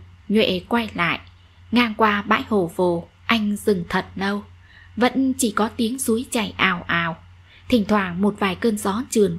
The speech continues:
qua, mang theo tiếng lá cây xào xạc. Chuyện về bãi Hồ Vồ và con hổ chột một bên mắt,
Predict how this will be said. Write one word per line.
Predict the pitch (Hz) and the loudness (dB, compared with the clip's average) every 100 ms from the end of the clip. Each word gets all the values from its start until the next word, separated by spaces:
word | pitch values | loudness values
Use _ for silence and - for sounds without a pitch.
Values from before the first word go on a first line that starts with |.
| - | -4
qua, | 196 196 208 - _ - - | -4 -4 -6 -14 _ -8 0
mang | 247 214 | 2 2
theo | 226 220 208 | 0 0 -2
tiếng | 214 214 | 0 0
lá | 214 214 - | 0 -2 -2
cây | 226 208 | -4 -2
xào | - 202 170 | -4 -4 -4
xạc. | - 170 160 - - - _ - - - _ - - - - | -2 -2 -2 -8 -20 -20 _ -20 -20 -20 _ -20 -20 -10 2
Chuyện | 240 202 196 | 4 4 2
về | 202 208 | 2 2
bãi | 202 214 | 2 0
Hồ | - 214 170 | 0 -2 0
Vồ | 196 185 175 | 0 0 0
và | 196 185 175 | -2 -2 -4
con | 247 233 | -4 -4
hổ | 214 170 | -4 -2
chột | - 196 196 | -2 -2 -2
một | 180 180 | -4 0
bên | 220 220 | -2 0
mắt, | 208 269 | -4 -4